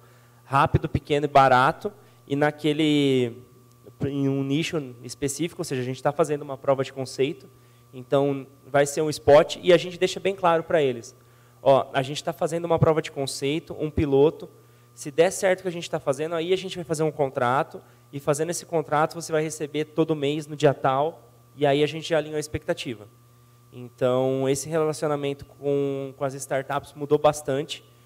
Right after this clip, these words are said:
Tem, às vezes eu vou conversar com um cara de startup que ele fala, "Não, não quero fazer negócio com vocês porque vocês já demoraram tanto tempo pra me pagar." Aí eu falo assim, "Não, calma, que mudou, agora o fluxo é diferente, assim, assim, assim."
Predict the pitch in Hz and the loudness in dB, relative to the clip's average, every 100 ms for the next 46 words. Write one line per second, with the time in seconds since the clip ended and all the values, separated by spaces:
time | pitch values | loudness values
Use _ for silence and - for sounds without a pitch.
0 | _ _ _ _ 143 147 156 160 151 143 | _ _ _ _ -4 -4 -6 -8 -4 -2
1 | 135 151 160 156 165 156 151 151 160 151 | -2 -4 -4 -6 -2 0 0 -6 -6 -2
2 | 147 147 156 143 143 151 165 160 156 147 | -2 -2 -4 -2 -2 -2 -6 -4 0 2
3 | 151 151 156 147 147 147 147 143 143 139 | 0 -2 -2 -2 -2 -8 -6 0 0 0
4 | 143 135 131 143 147 - - 147 151 151 | -2 -4 -2 -2 -2 -6 -16 -10 -6 -4
5 | 143 143 139 147 147 - 147 147 147 143 | 0 0 0 -2 -6 -4 -4 -2 -6 -4
6 | 143 139 139 156 123 - - _ _ _ | -4 -4 -2 0 -2 -4 -16 _ _ _
7 | _ - 127 135 156 170 160 113 - 127 | _ -18 -16 -14 -6 -2 -2 -4 -2 -2
8 | 113 110 - 123 131 127 127 131 110 117 | -2 -14 -20 -18 -8 -2 0 0 0 -4
9 | 113 - 123 127 - 139 123 127 120 117 | -8 -10 -16 -16 -10 -8 -6 -6 -10 -14
10 | 120 131 120 - 123 123 - 135 135 123 | -18 -16 -18 -18 -18 -16 -10 -8 -8 -10